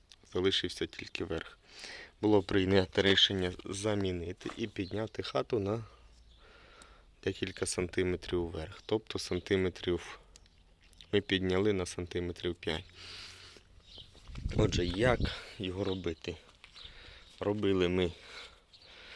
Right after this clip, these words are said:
довжина самого будинку, великі кусочки,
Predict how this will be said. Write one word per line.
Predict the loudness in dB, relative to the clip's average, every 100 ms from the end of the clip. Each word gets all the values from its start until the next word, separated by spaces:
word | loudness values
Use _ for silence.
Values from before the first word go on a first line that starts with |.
| -14 -8
довжина | -2 -2 0 0 0 0
самого | 0 -2 0 -2 -2
будинку, | -2 -2 -2 -4 -4
великі | -4 -4 -6 -8
кусочки, | -8 -4 -2 -2 -4 -4